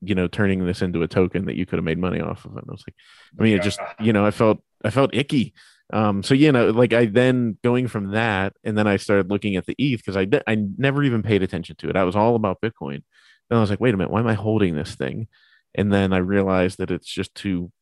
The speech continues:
Speaker 1: eventually sell it and, and have somebody overpay for it. And that's not what Bitcoin is. You know, you're never selling Bitcoin.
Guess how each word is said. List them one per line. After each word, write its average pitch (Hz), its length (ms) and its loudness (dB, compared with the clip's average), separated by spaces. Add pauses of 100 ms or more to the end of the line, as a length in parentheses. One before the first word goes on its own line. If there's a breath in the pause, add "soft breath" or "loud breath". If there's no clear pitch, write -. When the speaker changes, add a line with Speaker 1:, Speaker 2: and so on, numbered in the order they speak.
(580)
Speaker 1:
eventually 107 420 0
sell 98 340 0
it 92 140 -2 (640)
and, 92 320 -4 (160)
and 95 280 -6 (160)
have 101 240 -2
somebody 90 480 -2
overpay 90 480 0
for - 220 -8
it. - 120 -14 (680 soft breath)
And 90 480 -2 (240)
that's 98 300 0
not 98 180 2
what 80 140 -2
Bitcoin 87 500 -4
is. - 200 -14
You 92 100 -6
know, 87 100 -4
you're 95 160 0
never 95 320 0
selling 78 320 -8
Bitcoin. - 440 -12